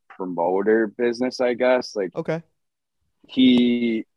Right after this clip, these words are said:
Speaker 1: like, sets up parties in Detroit or whatever. Like, whenever there's a s-, you know, a certain type of night or whatever going on at a bar, like, usually it's, like, his whatever company or, or party company. So he's, like, in with all these people, and, like, he knew the Kid Laroi's manager.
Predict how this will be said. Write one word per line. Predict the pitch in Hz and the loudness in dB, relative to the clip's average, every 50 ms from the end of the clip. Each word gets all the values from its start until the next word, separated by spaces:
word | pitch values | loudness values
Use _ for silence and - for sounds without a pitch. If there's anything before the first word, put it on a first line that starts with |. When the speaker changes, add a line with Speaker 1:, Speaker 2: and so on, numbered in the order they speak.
| _ _ _ - | _ _ _ 0
Speaker 1:
like, | 131 131 127 - | 0 0 0 0
sets | - - 160 156 151 - - - | 2 2 2 2 2 -2 0 2
up | 175 151 - - | 4 4 4 0
parties | - 135 123 123 127 127 123 117 110 | -4 -2 -2 0 2 0 0 -2 -4
in | 113 110 | -8 -8
Detroit | 104 98 - _ _ - - 117 117 113 110 113 113 110 | -8 -10 -12 _ _ -6 0 4 6 6 6 6 4 2
or | 113 113 113 | 0 0 0
whatever. | 113 110 110 110 110 110 | 0 0 0 0 0 0
Like, | 110 107 104 - | -2 -4 -4 -6
whenever | 117 120 127 131 131 131 120 | -6 -4 -2 -2 -2 -2 -2
there's | 120 120 117 110 _ _ _ _ _ - - _ | -4 -4 -6 -8 _ _ _ _ _ -20 -14 _
a | 104 | -10
s-, | 98 90 - - - 85 | -10 -8 -10 -12 -10 -8
you | 101 92 98 101 | -8 -8 -6 -4
know, | 98 92 95 | -2 -2 -2
a | 90 | -2
certain | - - - 120 110 110 110 - 107 101 101 95 - - | -4 -4 -2 0 0 0 0 -4 -6 -8 -10 -10 -6 -2
type | - 117 107 - 101 | 0 0 0 0 -2
of | 95 | -2
night | 92 92 90 95 95 - - | 0 0 0 0 -2 -2 -4
or | 101 101 | -4 -2
whatever | 95 95 95 92 95 87 | -2 -2 -2 -2 -2 -2
going | 85 95 95 92 90 | 0 0 0 0 0
on | 92 90 90 92 | 0 -2 -2 -2
at | 92 92 92 92 92 | -4 -6 -8 -6 -8
a | 92 85 | -6 -4
bar, | - 85 85 87 87 90 | -2 -2 0 0 0 -2
like, | 92 90 87 - | -2 -4 -6 -6
usually | 107 104 98 - 107 101 98 98 95 | -6 -6 -2 0 2 2 2 2 0
it's, | 87 - - | -4 -4 -6
like, | 90 - - - | -6 -6 -6 -6
his | 95 92 92 90 87 - - - - _ _ _ _ _ _ _ _ _ | -4 -4 -4 -4 -6 -10 -14 -14 -16 _ _ _ _ _ _ _ _ _
whatever | - 98 95 90 90 87 87 98 95 | -4 0 2 4 4 4 2 0 0
company | - - 104 95 85 - _ 101 95 95 98 101 101 | -2 -2 -4 -4 -4 -4 _ -6 -4 -2 0 0 2
or, | 95 90 90 85 78 - _ | 2 2 0 -2 -4 -6 _
or | 92 87 85 - - 90 - | -8 -8 -6 -4 -4 -4 -2
party | - 87 90 95 92 | 0 0 0 0 -2
company. | - - 104 104 117 107 | -2 -2 -2 -2 -4 0
So | - 123 120 | 2 4 4
he's, | 143 147 147 | 4 4 6
like, | 175 160 131 - _ | 4 2 2 -2 _
in | - 117 120 120 117 | -4 -2 -2 0 0
with | 110 104 - | 0 0 2
all | - 98 101 98 | 2 2 2 2
these | 95 95 - _ | 0 -6 -10 _
people, | - 98 98 101 98 - - 90 82 80 78 - | -14 -12 -12 -10 -12 -10 -10 -8 -8 -8 -10 -10
and, | 87 | -10
like, | 87 87 - | -10 -10 -10
he | _ 104 | _ -8
knew | 104 110 110 113 110 110 110 107 | -4 0 0 2 2 0 0 -2
the | 101 98 | -4 -8
Kid | - _ 117 110 | -4 _ -2 0
Laroi's | 101 98 95 95 98 98 92 92 - - | 0 0 0 2 2 2 2 0 -4 -6
manager. | 95 92 95 98 101 95 87 - 87 82 82 80 | -6 -6 -6 -6 -6 -10 -8 -6 -4 -2 -2 -4